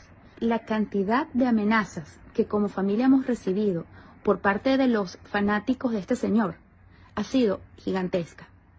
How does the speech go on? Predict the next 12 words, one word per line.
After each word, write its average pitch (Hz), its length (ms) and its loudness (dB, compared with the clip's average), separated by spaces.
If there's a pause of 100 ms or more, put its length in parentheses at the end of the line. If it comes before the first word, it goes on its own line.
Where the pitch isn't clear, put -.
(1700)
Nosotros 220 460 -2
no 254 100 4
tenemos 240 360 2
nada 226 260 2
que 233 120 -6
ocultar 180 480 -6
y 226 120 0
ya 185 160 0
basta. - 460 -6 (480)
Por 226 140 8
esa 226 160 2
razón, 269 400 4